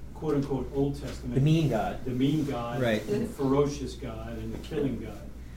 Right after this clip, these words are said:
Speaker 1: And then there's the wonderful, loving, friend, pal, uh, God of the quote-unquote New Testament.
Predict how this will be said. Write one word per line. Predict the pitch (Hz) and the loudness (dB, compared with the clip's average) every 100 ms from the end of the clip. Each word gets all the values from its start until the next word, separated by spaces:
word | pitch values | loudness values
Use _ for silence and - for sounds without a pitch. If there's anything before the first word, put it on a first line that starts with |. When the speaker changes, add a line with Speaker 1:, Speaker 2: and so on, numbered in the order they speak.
| - | -10
Speaker 1:
And | 131 135 | 0 4
then | |
there's | 131 127 - | 6 4 0
the | 117 110 - - - - | -4 -6 -10 -14 -16 -6
wonderful, | 131 135 131 135 123 | -2 0 0 -2 0
loving, | 127 127 127 123 120 - - - - | 0 0 -2 -4 -6 -8 -10 -10 -6
friend, | 143 127 123 - 131 | -2 0 -2 -6 -6
pal, | 123 120 117 113 135 131 127 - - - 123 | -4 -4 -4 -8 -8 -8 -8 -12 -12 -12 -10
uh, | 117 117 117 113 - - - - - - - 127 | -8 -8 -8 -10 -12 -14 -14 -14 -14 -14 -10 -6
God | 127 117 110 110 - - - | -4 -4 -6 -8 -12 -12 -10
of | 120 | -6
the | 117 110 104 | -6 -6 -8
quote-unquote | - 139 120 - 117 117 | -6 -4 -4 -4 -6 -2
New | 117 185 | -2 -2
Testament. | - 110 - 113 | -4 -8 -8 -8